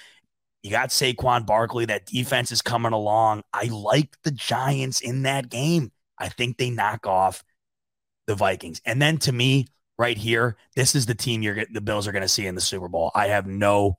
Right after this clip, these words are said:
reservations on that whatsoever. Yes, I think Philly is a great team. It's gonna be really hard to win on the road in Philadelphia. Who the hell is playing better than the San Francisco forty-niners?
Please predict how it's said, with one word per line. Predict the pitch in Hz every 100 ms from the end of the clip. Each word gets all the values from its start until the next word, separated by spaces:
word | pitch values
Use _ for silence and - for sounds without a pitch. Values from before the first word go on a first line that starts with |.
| _
reservations | - 98 98 92 95 - 98
on | 87
that | 90 90
whatsoever. | 95 92 - 90 90 87 85 - - -
Yes, | 113 85 -
I | 104
think | 104 110
Philly | - 110 110 107 104
is | - 104
a | 95
great | 92 101 104 120
team. | - 110 113
It's | 117 -
gonna | 104
be | 98
really | 90 92 107 117
hard | 104 104 107 107
to |
win | 95 104 104 -
on | 104 107 113
the | 98
road | 101 104 107 107
in | 104 104
Philadelphia. | 101 107 101 95 92 98 117 110 107 - - - _ _ _ _ -
Who | - 170 202 214 156
the | 110
hell | 98 - 123 113 120
is | 104 -
playing | - 117 113 120 127
better | 107 90 80 - _ _ _ _ _ _ _ _ _ _ _ _ _ _ _ -
than | 117
the |
San | 110 120 113
Francisco | 107 110 - 104
forty-niners? | - 98 95 87 85